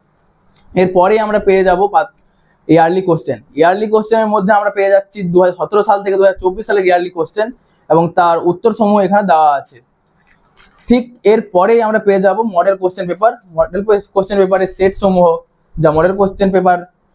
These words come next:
আমাদের প্র্যাকটিস করতে সাহায্য করবে, আমাদের স্কিলকে ডেভেলপমেন্ট করতে সাহায্য করবে। আমরা দেখে নিতে পারবো যে আমরা পরীক্ষার জন্য কতটা তৈরি এবং আমাদের উত্তর লেখার ভূমিকাটা এখানে খুবই কার্যকরী হবে। সুতরাং এই বইটি যে সাজেশনের পক্ষে একটা কত সা-, অসাধারণ বই,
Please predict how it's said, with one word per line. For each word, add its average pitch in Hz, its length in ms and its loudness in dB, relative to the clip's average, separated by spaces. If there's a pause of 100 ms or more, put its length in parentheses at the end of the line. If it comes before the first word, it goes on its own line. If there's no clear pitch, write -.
(160)
আমাদের 175 280 2
প্র্যাকটিস 180 380 -2
করতে 196 240 0
সাহায্য 175 380 0
করবে, 175 220 2
আমাদের 170 220 -2
স্কিলকে 208 440 -2
ডেভেলপমেন্ট 165 580 -2
করতে 156 180 -4
সাহায্য 139 320 -2
করবে। 120 240 -10 (120)
আমরা 160 180 2
দেখে 165 200 -2
নিতে 214 180 0
পারবো 214 240 0
যে 196 100 0
আমরা 185 180 0
পরীক্ষার 180 380 -2
জন্য 175 140 -8
কতটা 156 280 -2 (100)
তৈরি 196 240 2 (320)
এবং 160 180 2
আমাদের 170 260 0
উত্তর 170 280 0
লেখার 214 380 2 (360)
ভূমিকাটা 208 420 2
এখানে 190 240 0
খুবই 190 280 0
কার্যকরী 160 460 0
হবে। 123 240 -8 (480)
সুতরাং 220 280 -2
এই 214 140 2
বইটি 214 460 0 (100)
যে 247 60 -2
সাজেশনের 208 480 -2 (140)
পক্ষে 214 220 -2
একটা 226 200 -2
কত 196 160 -2
সা-, 190 340 -2
অসাধারণ 214 520 0
বই, 185 160 2